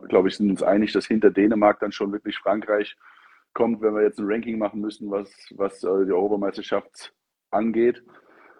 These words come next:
Keine Ahnung, wenn wir da so einen Tag wie heute erwischen, ähm, das, da wär schon echt, glaub ich, dass da echt was gehen könnte. Und dann, äh, hätten wir natürlich die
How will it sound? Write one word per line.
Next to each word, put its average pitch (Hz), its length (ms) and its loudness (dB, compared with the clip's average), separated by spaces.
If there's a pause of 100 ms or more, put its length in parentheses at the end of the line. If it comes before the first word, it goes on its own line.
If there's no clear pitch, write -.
(300)
Keine 180 320 4
Ahnung, 196 260 -4
wenn - 840 -18
wir 123 60 -8
da 123 100 -6
so 123 100 -10
einen 139 100 -10
Tag 135 220 -14
wie 117 80 -10
heute 151 300 -4
erwischen, 160 600 -8
ähm, 123 680 0 (100)
das, - 760 -6
da 110 140 0
wär 123 120 0
schon 131 240 -4
echt, 135 320 -10 (640)
glaub 123 220 4
ich, - 160 -8
dass 120 140 -6
da 123 100 0
echt - 200 -8
was 117 160 -2
gehen 120 240 -4
könnte. 160 540 -4
Und 110 180 -2
dann, 113 260 6
äh, 113 420 4 (100)
hätten - 160 -8
wir 110 80 -2
natürlich 104 280 -4
die 101 120 -14